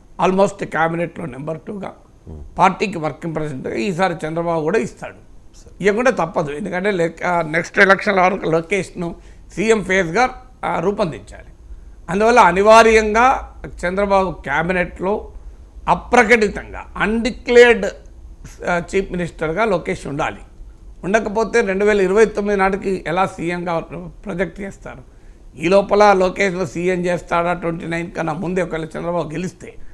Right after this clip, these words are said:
Speaker 1: అది నేను చెప్పలేను, కానీ డెఫినెట్గా చంద్ర-, లోకేష్ను అన్‌డిక్లేర్డ్ చీఫ్ మినిస్టర్గా, ఒక రకంగా సూపర్ క్యా-, క్యాబినెట్ మినిస్టర్గా ఉంటాడు. So చంద్రబాబు నాయుడు ఉంటాడు,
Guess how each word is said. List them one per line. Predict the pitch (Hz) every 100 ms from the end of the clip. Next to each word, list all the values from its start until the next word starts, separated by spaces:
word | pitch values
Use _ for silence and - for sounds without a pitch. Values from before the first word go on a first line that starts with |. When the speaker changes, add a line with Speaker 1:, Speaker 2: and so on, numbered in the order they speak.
| - - - - -
Speaker 1:
అది | 190
నేను | 233 226
చెప్పలేను, | 202 220 233 214
కానీ | - 247
డెఫినెట్గా | 247 175 185 180 240 240 208 247
చంద్ర-, | - 190 190
లోకేష్ను | 170 165 170 170 160 240 - - -
అన్‌డిక్లేర్డ్ | 185 233 262 - 214 202 170 -
చీఫ్ | - -
మినిస్టర్గా, | - - - 151 175 220 - - - _ - -
ఒక | 175 185
రకంగా | 190 185 226 233
సూపర్ | 233 - 214 214 226 95 - - - -
క్యా-, | 175 165 151 160 156
క్యాబినెట్ | 175 185 180
మినిస్టర్గా | 160 160 156 - 147 226
ఉంటాడు. | 262 240 143 - - - - - - - -
So | 254 202 196
చంద్రబాబు | 196 220 226 220
నాయుడు | 214 208 208
ఉంటాడు, | 208 208 208 208